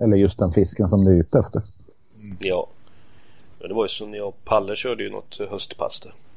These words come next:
Speaker 3: Då mäskade vi ju som fasan på morgonen när vi kom. Och sen körde vi ju natten med Bolt då. Eh, då fick jag en på, på morgonen på någon, det var ju en rätt liten pellet faktiskt.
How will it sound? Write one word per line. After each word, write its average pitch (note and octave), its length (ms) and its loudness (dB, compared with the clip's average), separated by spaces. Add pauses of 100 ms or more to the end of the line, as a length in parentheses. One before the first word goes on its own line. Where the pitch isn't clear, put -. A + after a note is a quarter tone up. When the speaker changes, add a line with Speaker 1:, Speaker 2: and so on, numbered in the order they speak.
(260)
Speaker 3:
Då G2+ 100 -6
mäskade G2+ 400 -6
vi F#2 100 -12
ju F#2 160 -10
som F#2 300 -12 (180)
fasan F#2+ 420 -8
på G2 80 -10
morgonen F#2+ 280 -8
när G2 60 -10
vi G2+ 80 -10
kom. F#2 160 -10 (220)
Och F#2 60 -14
sen F#2+ 120 -10
körde F2+ 260 -2
vi F2+ 80 -8
ju F#2 120 -8
natten F#2 440 -10
med G2+ 160 -10
Bolt F#2 300 -6
då. F#2 100 -14 (1400)
Eh, F2 520 -14 (200)
då - 100 -6
fick - 260 -2
jag G#2+ 160 4
en F#2+ 60 -6
på, F#2+ 400 -2
på G2 260 0
morgonen G2 540 -2
på A2+ 440 -6
någon, G#2+ 340 -6 (460)
det - 80 -10
var F2 120 0
ju - 20 -2
en - 60 -2
rätt - 140 -6
liten G#2+ 600 -6
pellet D2+ 480 -4
faktiskt. - 440 -10